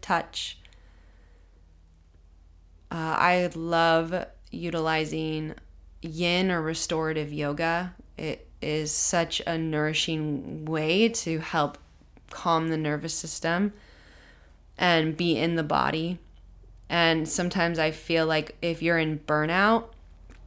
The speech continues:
and just feeling completely exhausted, it can actually be a great way to bring a little more energy into the body. And that's a yoga where you're holding poses for a while and it's moving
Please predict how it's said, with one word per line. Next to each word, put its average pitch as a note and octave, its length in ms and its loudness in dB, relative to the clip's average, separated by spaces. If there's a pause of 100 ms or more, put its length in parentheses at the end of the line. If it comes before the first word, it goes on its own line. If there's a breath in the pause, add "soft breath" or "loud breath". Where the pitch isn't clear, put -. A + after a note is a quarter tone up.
(400)
and E3+ 140 -2
just E3 240 -2
feeling E3+ 320 0
completely F3 480 -2
exhausted, E3 800 0
it F#3 160 -2
can F3 260 -2
actually F3 460 2
be E3+ 180 -2
a E3 40 0
great D#3+ 320 -2
way D#3 240 0
to D3+ 320 -6 (420 loud breath)
bring F3+ 180 0
a F3+ 80 0
little E3+ 160 0
more E3 260 2
energy E3 420 0
into F3 220 -4
the F3 120 -2
body. F3+ 500 2 (1040 soft breath)
And E3+ 360 2
that's F#3+ 360 10
a G3+ 80 8
yoga F3+ 400 6
where E3+ 200 4
you're E3 260 2
holding E3 680 0
poses E3+ 500 -2
for D#3+ 140 0
a D#3 120 2
while E3 440 8
and D3+ 180 0
it's D3 180 -4
moving D#3+ 340 0